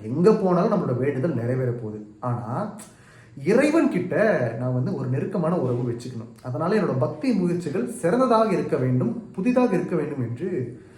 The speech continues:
பல்வேறு புதிய புதிய பக்தி முயற்சிகள் நம்ம செய்வோம். வேளாங்கண்ணிக்கு போறது, ஃபாத்திமா நகருக்கு போறது போன்ற பல இடங்களுக்கு நம்ம போய் நம்மளுடைய பக்தி முயற்சிகளில் நம்ம ஈடுபடுவோம்.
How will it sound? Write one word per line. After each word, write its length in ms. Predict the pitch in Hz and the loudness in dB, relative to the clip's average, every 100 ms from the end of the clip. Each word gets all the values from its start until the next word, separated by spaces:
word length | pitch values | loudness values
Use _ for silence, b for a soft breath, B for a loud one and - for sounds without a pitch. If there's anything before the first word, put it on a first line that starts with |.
| B B | B B
பல்வேறு 460 | 135 165 220 285 - | 0 2 2 0 -2
புதிய 460 | - 175 220 277 | -6 -4 -2 -2
புதிய 300 | 233 196 170 | -2 0 2
பக்தி 260 | 127 123 190 | 2 0 -2
முயற்சிகள் 360 | 151 123 160 | -2 -2 -2
நம்ம 140 | 165 123 | -2 -2
செய்வோம். 340 | 123 113 117 - 127 | -4 -6 -8 -10 -6
வேளாங்கண்ணிக்கு 520 | 131 127 123 123 120 | -2 0 0 0 -4
போறது, 380 | 117 113 117 123 - B - 139 | -4 -4 -4 -8 -10 B -8 -2
ஃபாத்திமா 360 | 160 180 156 | -2 0 -2
நகருக்கு 480 | 127 123 113 113 113 | -2 -2 -6 -8 -8
போறது 360 | 113 113 117 123 B B B B - | -8 -8 -10 -12 B B B B -2
போன்ற 340 | 175 160 196 | 0 2 0
பல 300 | - 127 196 | 0 -2 0
இடங்களுக்கு 440 | 175 170 170 - | 0 0 0 -2
நம்ம 100 | 135 | -4
போய் 200 | 117 202 | -2 -2
நம்மளுடைய 260 | 220 147 120 | -2 -2 -2
பக்தி 340 | - - 254 | -4 -4 -2
முயற்சிகளில் 540 | 175 143 135 120 127 135 | -2 -2 -4 -6 -4 -4
நம்ம 220 | 107 113 | -6 -4
ஈடுபடுவோம். 560 | 127 117 110 107 - | -4 -4 -6 -10 -14